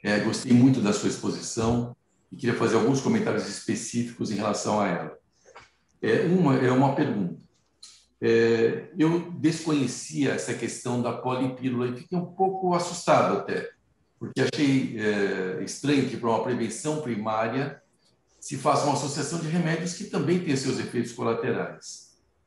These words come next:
Então, eu gostaria de saber, é, de, é, uma pergunta, depois eu vou fazer alguns comentários e já passo, devolvo a palavra,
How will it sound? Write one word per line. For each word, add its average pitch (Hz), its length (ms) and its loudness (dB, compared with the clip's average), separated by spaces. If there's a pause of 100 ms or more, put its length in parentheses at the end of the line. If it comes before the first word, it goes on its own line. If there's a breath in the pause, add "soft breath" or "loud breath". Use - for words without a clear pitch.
(120)
Então, 151 320 4
eu 143 100 6
gostaria 143 300 6
de 127 60 0
saber, 123 680 4
é, 90 300 0
de, 98 480 -6
é, 95 180 0 (120)
uma 101 360 0
pergunta, 131 440 2
depois 98 200 -2
eu 92 60 0
vou - 60 -8
fazer 101 120 0
alguns 113 160 0
comentários 127 400 4
e 110 60 2
já 113 100 -2
passo, 107 400 -4
devolvo 98 340 -2
a 117 220 0
palavra, 143 360 0